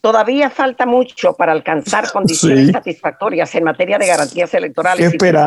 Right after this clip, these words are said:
Speaker 2: esperanza.
Speaker 1: electorales para las elecciones regionales, a
Speaker 2: Ujú.
Speaker 1: propósito de la búsqueda de elecciones parlamentarias y presidenciales justas y libres". ¿Qué tal?
Speaker 2: Ujú. Eh, sí,
Speaker 1: Sí.
Speaker 2: ¿a qué esperanza, no? Si ya lo reconocen ellos, ay, mi madre.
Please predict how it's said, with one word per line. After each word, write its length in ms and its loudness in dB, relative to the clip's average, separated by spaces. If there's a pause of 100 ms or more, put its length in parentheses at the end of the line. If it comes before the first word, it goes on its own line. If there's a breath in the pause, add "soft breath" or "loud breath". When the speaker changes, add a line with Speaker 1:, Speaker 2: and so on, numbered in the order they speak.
Speaker 2:
esperanza. 160 -2
Speaker 1:
electorales 580 -8 (560 loud breath)
para 460 0
las 300 -4
elecciones 680 -2
regionales, 640 -2 (320 loud breath)
a 100 -2
Speaker 2:
Ujú. 80 -4
Speaker 1:
propósito 500 -2
de 80 2
la 80 2
búsqueda 400 -2
de 80 0
elecciones 420 -4
parlamentarias 800 -4
y 100 -8
presidenciales 760 -6
justas 560 -6
y 80 -4
libres". 600 -16 (120)
¿Qué 200 2
tal? 200 -2
Speaker 2:
Ujú. 240 0 (420)
Eh, 120 2
sí, 220 2
Speaker 1:
Sí. 100 0
Speaker 2:
¿a 120 0
qué 100 0
esperanza, 560 0
no? 180 -4
Si 180 -2
ya 120 2
lo 120 2
reconocen 480 0
ellos, 240 2
ay, 120 0
mi 120 -2
madre. 280 -4